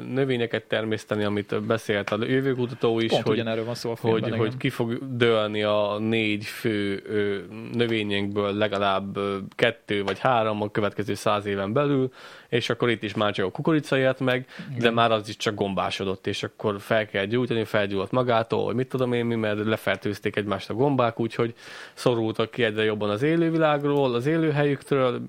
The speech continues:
Speaker 1: és, ö, elég
Speaker 2: De látod,
Speaker 1: elég
Speaker 2: itt is
Speaker 1: deep
Speaker 2: az
Speaker 1: volt.
Speaker 2: volt, amit én mondtam, hogy szerintem így lesz, hogy nem egy, ö, egy ilyen, ö, hogy is mondtuk múltkor, hogy törés, vagy... ö,
Speaker 1: Hát nem egy döc lesz,
Speaker 2: nem egy döc
Speaker 1: hanem
Speaker 2: lesz, hanem
Speaker 1: egy
Speaker 2: ez ilyen
Speaker 1: hosszú
Speaker 2: folyamatos
Speaker 1: folyamat.
Speaker 2: volt.
Speaker 1: Persze.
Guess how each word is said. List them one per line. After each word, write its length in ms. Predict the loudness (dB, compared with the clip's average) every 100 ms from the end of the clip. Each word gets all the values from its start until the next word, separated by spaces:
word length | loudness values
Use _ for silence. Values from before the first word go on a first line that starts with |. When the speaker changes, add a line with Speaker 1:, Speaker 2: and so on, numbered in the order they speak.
| -8
Speaker 1:
és, 400 | -4 -2 -2 -2
ö, 380 | 0 0 -2 -4 -8 -10
elég 440 | -6 -4 -4 -8 -16 -20 _ -20 -20 -14 0
Speaker 2:
De 160 | 0
látod, 440 | 2 -2 -4 -6 -4
Speaker 1:
elég 140 | -4 -2
Speaker 2:
itt 80 | -2
is 60 |
Speaker 1:
deep 180 | -4 -4
Speaker 2:
az 80 | -2
Speaker 1:
volt. 160 | 0 0
Speaker 2:
volt, 140 | -2
amit 180 | -4 -2
én 140 | -2
mondtam, 300 | -2 -6 -4
hogy 80 | -6
szerintem 400 | -4 -6 -4 -4
így 120 | -4
lesz, 220 | -4 -6 -6
hogy 120 | -6
nem 160 | -4 -4
egy, 280 | -4 -4
ö, 300 | -4 -4 -4 -6 -10 -14 -18 -8
egy 220 | -6 -4
ilyen, 280 | -4 -4 -6
ö, 140 | -6 -8 -8
hogy 140 | -6
is 180 | -6 -6
mondtuk 360 | -6 -6 -10
múltkor, 360 | -8 -8 -6 -6
hogy 120 | -6
törés, 420 | -4 -2 -2 -6 -8
vagy... 180 | -6 -4
ö, 140 | -4 -6 -12 -20 -10
Speaker 1:
Hát 100 | -2
nem 120 | 2 4
egy 140 | 2
döc 340 | 2 0 -2
lesz, 160 | 0 2
Speaker 2:
nem 100 | 2
egy 60 | 2
döc 120 | 2
Speaker 1:
hanem 100 | 4 4
Speaker 2:
lesz, 0 |
hanem 140 | 2 2 -2 -4
Speaker 1:
egy 40 |
Speaker 2:
ez 80 | -2
ilyen 100 | -2
Speaker 1:
hosszú 100 | 2
Speaker 2:
folyamatos 360 | 2 2 -2 0
Speaker 1:
folyamat. 280 | 0 2 0
Speaker 2:
volt. 280 | 0 -4 -4
Speaker 1:
Persze. 440 | -4 -4 -10 -16